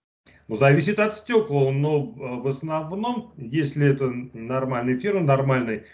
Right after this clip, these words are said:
так сказать, мага-, там, магазин, то, э, в основном, то есть сертифицированные вот эти изделия, как правило, они защищали, то есть, э, проводили исследования,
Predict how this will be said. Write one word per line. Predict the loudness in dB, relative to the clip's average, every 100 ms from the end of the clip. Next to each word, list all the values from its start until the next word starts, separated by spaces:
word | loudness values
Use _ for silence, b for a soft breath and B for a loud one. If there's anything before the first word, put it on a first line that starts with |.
| B B B -18
так | -10
сказать, | -6 -6
мага-, | -2 0 0
там, | -2 -6
магазин, | -4 2 2 2 -2 -6
то, | -4
э, | -6 -4 -4 -2 -2 -4
в |
основном, | -8 -6 -4 0 0
то | 0
есть | -2
сертифицированные | 0 0 -2 -8 -2 4 4 4 2 4 4
вот | 0 -8 -14
эти | -12 -6
изделия, | -4 -4 -2 -2
как | 0 -2 -2
правило, | -2 0
они | 0
защищали, | -4 -6 -8 0 2 2
то | -2
есть, | -8 -4
э, | -4 -4 -10
проводили | -8 -6 -6 -6
исследования, | -4 2 2 4 2 0